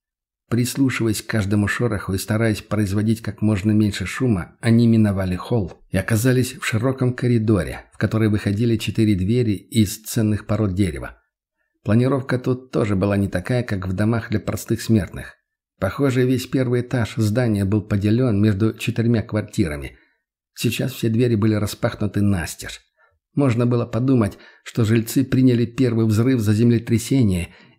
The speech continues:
и разом забыли про чудесное свойство своего дома. Выбежав на улицу, они, вероятно, стали жертвами второго взрыва. Коридор был под стать всему остальному.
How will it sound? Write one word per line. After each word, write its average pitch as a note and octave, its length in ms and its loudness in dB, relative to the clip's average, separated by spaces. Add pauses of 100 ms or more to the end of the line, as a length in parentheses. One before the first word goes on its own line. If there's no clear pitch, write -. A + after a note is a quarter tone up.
(120)
и A#2+ 140 2
разом A2 520 2
забыли A2 400 2
про G2+ 200 -4
чудесное A#2 580 0
свойство B2 460 -4
своего A2 420 -2
дома. F#2+ 440 -2 (460)
Выбежав A2 400 4
на G2+ 140 2
улицу, A#2 460 0 (220)
они, B2 260 4
вероятно, A2+ 460 0
стали G#2 280 -2
жертвами G#2+ 540 0
второго G2 560 0
взрыва. E2 460 -10 (580)
Коридор A#2 520 2
был B2 260 2
под A2+ 180 -6
стать - 380 -4
всему A#2 240 2
остальному. G#2+ 640 0